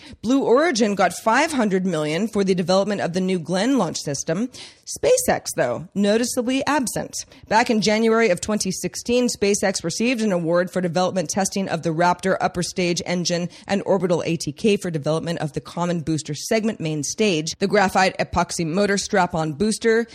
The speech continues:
and an extendable nozzle for Blue Origin's B E three U E N upper stage engine. Dating app Bumble's parent company, Rimberg International Corporation, is considering an I P O in the U S, according to founder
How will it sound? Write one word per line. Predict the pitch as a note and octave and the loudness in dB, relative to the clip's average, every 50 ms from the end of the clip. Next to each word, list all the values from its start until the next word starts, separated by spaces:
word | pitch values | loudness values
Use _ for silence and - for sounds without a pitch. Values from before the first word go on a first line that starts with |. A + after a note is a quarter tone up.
| A#3+ - - - | -20 -20 -8 -2
and | B3 C4+ D4 D#4 D#4+ | 2 2 2 2 2
an | D#4+ C#4 | 2 0
extendable | A#3+ - - - G#3+ G3 G3 F3 F#3 F3+ | -2 -4 -2 0 0 0 2 0 0 0
nozzle | F#3 G3+ A#3 C#4 C#4 F#3 F#3+ F3+ F3 | 0 2 2 2 2 2 2 2 0
for | F#3 - F#3+ F#3+ F3 | 0 0 0 -2 -2
Blue | C#3 - F#3+ A3+ A#3+ F#3+ | 0 -2 -2 0 0 0
Origin's | E3+ F#3 F3 F3+ F3 G3 G3+ G3+ G3+ G#3 | 2 2 2 2 2 0 -2 0 -2 -4
B | - F#3 D#3 G#3+ A3+ B3 B3+ - | -4 -4 -2 0 0 0 0 -2
E | G3+ G#3 G#3+ A3 A3 A#3 | -2 -2 0 0 0 -2
three | A3+ - - F#3 F#3+ A3+ B3 | -4 -6 -8 -4 -2 0 0
U | A#3+ G#3 G#3+ G3+ G#3 G#3+ A#3 A#3 - - | 0 0 0 0 0 0 0 -2 -4 -2
E | A3 A#3+ A#3+ - | -2 -2 0 2
N | G3 G3 F#3+ G3+ A#3 B3 - - | 2 2 2 2 2 0 0 0
upper | - F#3 - G#3+ A3+ | -2 0 0 0 -4
stage | - - G3+ F#3+ G3 G#3 F3+ E3 | -2 -2 0 0 0 0 0 -2
engine. | - F3 G3 G3+ D#3 C3 - - D3 - _ _ _ _ _ _ _ _ _ _ _ F#3 | -4 -4 -4 -4 -4 -6 -8 -10 -12 -14 _ _ _ _ _ _ _ _ _ _ _ -4
Dating | F#3+ A#3 B3+ C#4 D4+ C#4+ B3+ | 0 0 2 2 2 2 2
app | A3 G#3 G#3+ F#3+ - - | 2 2 0 -2 -4 -2
Bumble's | D#3+ F#3+ A3 C4+ A#3 G#3 E3+ D#3+ E3+ - | 0 2 2 4 2 2 0 0 -2 -4
parent | - F#3 F#3 F#3+ A3+ A#3+ - | -4 -2 -2 0 -2 -4 -4
company, | - F3+ C3+ C3 - D3 D#3 E3+ F#3+ | -4 -4 -6 -4 -4 -4 -4 -4 -4
Rimberg | - - D#3+ F3+ E3+ E3+ E3 D#3+ E3 E3+ E3 - | -4 -4 -2 -2 -2 0 0 0 0 0 -2 -4
International | - D#3+ D#3 C#3+ C#3 C3 C#3 C3+ - - B2+ B2 | -6 -4 -4 -4 -4 -6 -6 -8 -8 -8 -8 -8
Corporation, | - B2 - - A#2+ B2 - - - F3 G3+ A3+ | -8 -10 -10 -8 -8 -8 -6 -4 -4 -4 -4 -2
is | - G3+ - | -4 -4 -4
considering | - A3+ G3+ - - B3+ C#4+ D4+ D4 C#4 B3+ | -2 -4 -4 0 0 0 2 2 2 2 2
an | A#3 A3+ | 0 0
I | G#3 A3+ | -2 -4
P | A3+ - A3+ A3+ C4 | -4 -4 -2 -2 0
O | C4+ B3 | 0 0
in | F3 G3 G3+ | 0 0 -2
the | F3+ F#3+ | -2 -2
U | F#3 G3+ G#3 B3 | -4 -4 -2 -4
S, | C#4 A#3+ - - - - - | -4 -4 -6 -8 -8 -8 -10
according | - - - D#3+ E3 D#3 G3 G#3 | -12 -6 -2 -2 -2 -2 -2 -4
to | - C4 | -4 -4
founder | - - F#3 D#3+ D#3 D#3 F3 F#3 G#3+ | -2 -2 -2 -2 0 0 0 0 0